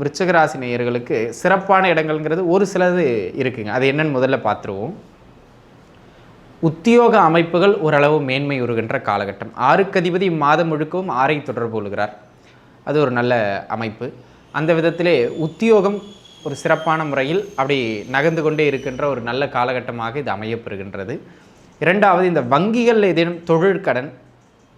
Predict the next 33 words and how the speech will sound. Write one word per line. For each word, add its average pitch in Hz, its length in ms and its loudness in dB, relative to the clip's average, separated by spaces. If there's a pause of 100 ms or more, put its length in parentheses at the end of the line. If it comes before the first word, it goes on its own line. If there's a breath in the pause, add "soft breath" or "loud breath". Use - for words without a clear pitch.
(140)
கல்விக்கடன், 160 640 0 (800)
வீட்டுக்கடன், 165 640 -2 (240)
ஏதையோ 202 420 4
ஒரு 214 160 4
கடன் 175 280 -2
வாங்குறீங்க, 156 460 -2
பேங்க்ல 139 380 -2
லோன் 139 200 -4
வாங்குறீங்க, 117 400 -6 (120)
அது 127 140 -4
ஹவுசிங் 127 340 -4
லோனா 123 200 -4
இருந்தா 120 200 -6
என்ன, 131 160 -8
எஜுகேஷன் 127 540 -8
லோனா 123 280 -2
இருந்தா 120 200 -4
என்ன, 143 180 -4
ஏதோ, 143 260 0
ஏதோ 147 200 2
ஒரு 190 160 4
லோன், 151 240 0 (400 loud breath)
பிசினஸ் 131 380 -10
லோன், 120 240 -4 (420 loud breath)
அந்த 139 220 0
லோன்ஸ் 202 600 0
சாங்ஷன் 175 400 -2
ஆகிறதுக்கு, 135 360 -2
அதாவது 156 160 2
அந்த 143 140 0
வங்கி 175 440 -2
கடன்கள் 185 580 0
கிடைப்பதற்கு 185 960 0